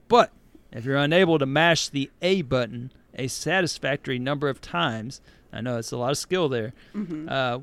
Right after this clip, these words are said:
Speaker 1: so if, if, if it starts to roar at you and you don't hit A fast enough, the towering toilet menace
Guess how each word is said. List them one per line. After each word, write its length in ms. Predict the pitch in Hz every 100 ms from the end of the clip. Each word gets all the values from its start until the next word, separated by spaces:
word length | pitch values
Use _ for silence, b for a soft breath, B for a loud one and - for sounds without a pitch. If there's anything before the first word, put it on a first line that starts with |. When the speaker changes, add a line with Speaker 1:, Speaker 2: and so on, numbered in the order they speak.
| - - - 73
Speaker 1:
so 420 | - - 139 127 113 - - -
if, 220 | 127 - 139
if, 0 |
if 200 | 139 131
it 140 | 127
starts 380 | - 156 156 -
to 100 | 170
roar 420 | 151 185 226 196
at 260 | 139 135 -
you 240 | 139 135 - B -
and 80 | 120
you 180 | 131 139
don't 280 | 151 170 160
hit 180 | 180 170
A 240 | 175 190
fast 460 | - 143 127 120 135
enough, 300 | 120 113 117 - - - -
the 100 | -
towering 720 | - - - 165 131 120 113
toilet 540 | - - - 185 120 -
menace 440 | 113 104 110 -